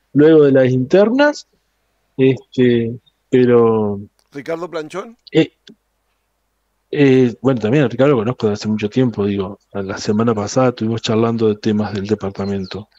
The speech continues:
Speaker 1: y, este, eh, ha sido una persona que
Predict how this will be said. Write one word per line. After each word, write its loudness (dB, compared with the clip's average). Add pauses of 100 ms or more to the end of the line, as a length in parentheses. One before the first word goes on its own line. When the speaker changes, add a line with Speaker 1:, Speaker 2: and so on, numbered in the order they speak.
(480)
Speaker 1:
y, -12 (1040)
este, -6 (420)
eh, -2
ha 0
sido 2
una -2
persona 0
que 2